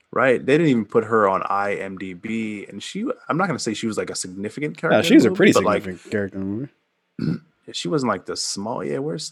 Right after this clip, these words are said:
Speaker 1: Ty's mom? Happy Mother? Yeah, they don't even have her in here at all. That's fucked up. Anyway,
Speaker 2: Mm.
Speaker 1: so Ty is the young kid who, uh, his mom is,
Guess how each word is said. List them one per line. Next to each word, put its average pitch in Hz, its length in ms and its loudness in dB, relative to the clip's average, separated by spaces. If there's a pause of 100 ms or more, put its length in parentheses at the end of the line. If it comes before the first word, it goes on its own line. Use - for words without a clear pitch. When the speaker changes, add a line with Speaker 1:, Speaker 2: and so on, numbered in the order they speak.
Speaker 1:
Ty's 143 500 -8
mom? 110 580 -14 (120)
Happy 117 260 -8
Mother? 151 600 -14 (1000)
Yeah, 131 140 -4
they 101 60 -4
don't 165 180 2
even 143 180 -2
have 107 220 0
her 117 160 0
in 107 60 -6
here 107 160 -4
at 92 80 -4
all. 113 120 2
That's 123 160 -2
fucked - 300 -2
up. - 260 0 (380)
Anyway, 123 400 6
Speaker 2:
Mm. - 60 -8 (180)
Speaker 1:
so 127 140 -4
Ty 170 260 6
is 165 80 4
the 143 100 0
young 120 280 4
kid 110 300 0
who, 104 360 -2
uh, 98 340 -2
his 104 320 -8
mom 107 600 0
is, 98 500 -4